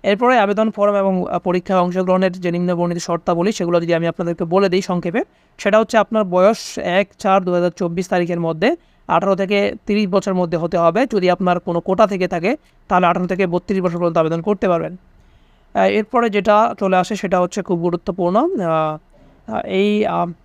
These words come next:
এই অনলাইন যে আবেদনের সময়সীমা বা পদ্ধতির নিম্নরূপ। তো অনলাইনে আবেদনের শুরুর সময় হচ্ছে আজকে পঁচিশ তারিখ, পঁচিশে এপ্রিল দু হাজার চব্বিশ খ্রিস্টাব্দ,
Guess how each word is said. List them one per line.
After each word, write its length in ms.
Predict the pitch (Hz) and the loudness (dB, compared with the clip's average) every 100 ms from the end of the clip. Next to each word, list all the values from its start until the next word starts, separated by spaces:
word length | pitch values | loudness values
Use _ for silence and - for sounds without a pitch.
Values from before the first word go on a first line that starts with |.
| _ _ _ _ _ _ | _ _ _ _ _ _
এই 380 | 196 202 214 214 | 0 2 4 0
অনলাইন 640 | 202 - 185 185 185 190 190 208 | -2 0 2 4 2 0 -4 -4
যে 100 | 180 | 0
আবেদনের 420 | 170 175 190 185 | 2 2 2 2
সময়সীমা 760 | 180 - 180 180 - 180 220 311 | -2 -2 0 0 -2 0 2 2
বা 120 | 165 | -2
পদ্ধতির 480 | - 170 175 170 170 | -2 -4 -4 -2 -2
নিম্নরূপ। 440 | 170 170 170 247 - _ _ _ | -2 -2 0 -2 -4 _ _ _
তো 160 | 208 180 | 0 2
অনলাইনে 320 | 170 180 190 | 2 2 2
আবেদনের 400 | 180 185 196 202 | 2 2 2 0
শুরুর 280 | - 190 208 | -2 -2 0
সময় 260 | 196 185 180 | 0 -2 -2
হচ্ছে 180 | - | -2
আজকে 260 | 165 - 185 | -2 -2 -8
পঁচিশ 480 | - 185 214 - - | -4 -2 -2 -4 2
তারিখ, 280 | 185 214 - | 2 2 -2
পঁচিশে 340 | 170 170 175 175 | -4 -4 -2 -4
এপ্রিল 260 | - 202 | 0 0
দু 60 | 180 | 2
হাজার 140 | 175 | 0
চব্বিশ 440 | 170 170 165 190 - | 0 -4 -2 -6 -4
খ্রিস্টাব্দ, 500 | 180 - 170 175 | -4 -2 0 0